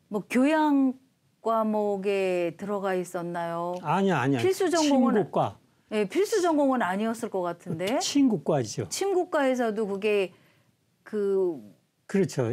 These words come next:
Speaker 2: 여-, 영어를 요구하는 거예요.
Speaker 1: 어.
Speaker 2: 그래서 "아니, 친구과에서 무슨 영어가 그렇게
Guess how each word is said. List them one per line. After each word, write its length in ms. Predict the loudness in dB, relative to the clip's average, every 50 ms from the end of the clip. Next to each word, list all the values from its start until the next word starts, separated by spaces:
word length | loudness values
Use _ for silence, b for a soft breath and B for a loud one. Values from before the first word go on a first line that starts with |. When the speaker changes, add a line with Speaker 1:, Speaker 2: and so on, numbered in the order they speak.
| 0 2
Speaker 2:
여-, 200 | 2 2 2 2
영어를 460 | 2 2 2 2 2 2 2 4 4
요구하는 520 | 4 4 4 2 0 0 0 0 2 2
거예요. 420 | 2 2 2 2 2 2 2 2 0
Speaker 1:
어. 680 | 0 0 0 0 0 0 0 -2 -2 -2 -2 -2 0 0
Speaker 2:
그래서 400 | 2 2 2 4 2 2 0 -2 -6 _ _ -18 -18 -16 -8
"아니, 300 | -4 0 2 4 4 2
친구과에서 960 | 2 -2 -2 0 2 2 2 2 2 0 0 0 0 2 2 2 2 2 0 0
무슨 520 | 0 0 0 -2 -2 0 0 2 2 4
영어가 480 | 4 4 4 2 2 2 2 2 2 2
그렇게 420 | 2 0 0 -2 -2 -2 -4 -4